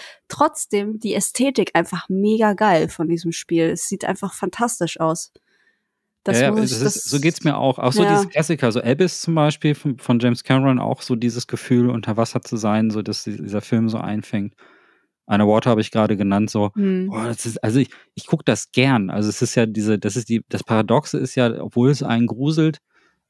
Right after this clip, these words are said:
Speaker 2: will man sich dem ja trotzdem irgendwie aussetzen, ne? Das ist ja so dieses Paradoxon. Also man hat, man hat diese Angst dann trotzdem gerne in der Nähe, so diese Phobien.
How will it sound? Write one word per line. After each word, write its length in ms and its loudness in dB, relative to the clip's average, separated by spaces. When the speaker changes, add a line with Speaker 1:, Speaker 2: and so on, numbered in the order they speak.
Speaker 2:
will 120 4
man 180 4
sich 220 0
dem 160 4
ja 140 4
trotzdem 500 -2
irgendwie 260 -6
aussetzen, 600 -4
ne? 180 0
Das 160 -6
ist 120 -14
ja 80 -6
so 100 -4
dieses 420 -8
Paradoxon. 680 -2
Also 180 -8
man 280 -6
hat, 120 0
man 200 2
hat 160 0
diese 240 2
Angst 280 0
dann 100 0
trotzdem 360 -2
gerne 240 4
in 100 2
der 120 4
Nähe, 320 4
so 220 -8
diese 240 -8
Phobien. 440 -4